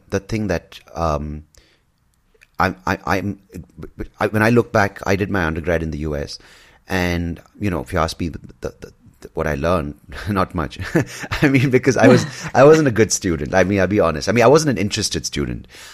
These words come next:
Speaker 1: I would just get by, right? I would just do what I needed to do to get by. But the physical interaction with, be it the professors, be it my, um, the person who's my advisor, or the more important,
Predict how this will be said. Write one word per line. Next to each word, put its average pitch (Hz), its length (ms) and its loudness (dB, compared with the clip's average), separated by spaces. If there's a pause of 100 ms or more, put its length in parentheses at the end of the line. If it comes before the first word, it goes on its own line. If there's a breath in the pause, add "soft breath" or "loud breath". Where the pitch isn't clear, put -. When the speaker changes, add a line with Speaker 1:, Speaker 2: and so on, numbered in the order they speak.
(120)
Speaker 1:
I 90 140 2
would 92 200 2
just 98 200 -4
get 80 180 -2
by, 69 260 0
right? 73 200 -4
I 80 60 -2
would 76 200 -6
just - 240 -14
do 73 140 -4
what 67 300 -6
I 65 100 -2
needed 65 280 -8
to - 60 -20
do 71 220 -6
to - 80 -16
get - 240 -8
by. 62 240 -8 (480 loud breath)
But - 260 2 (320)
the 104 400 2
physical 147 460 -2
interaction 87 580 -2
with, 71 400 -6 (120)
be 82 140 -2
it - 100 -8
the - 60 -12
professors, 85 680 -2 (340 loud breath)
be 85 220 0
it - 180 -4
my, 71 640 -2
um, 67 640 -6 (180)
the - 80 -12
person 76 360 -6
who's 76 160 -6
my 65 80 -8
advisor, 85 500 0 (380 loud breath)
or 127 400 4 (320)
the 98 140 2
more 110 260 4
important, 98 640 -2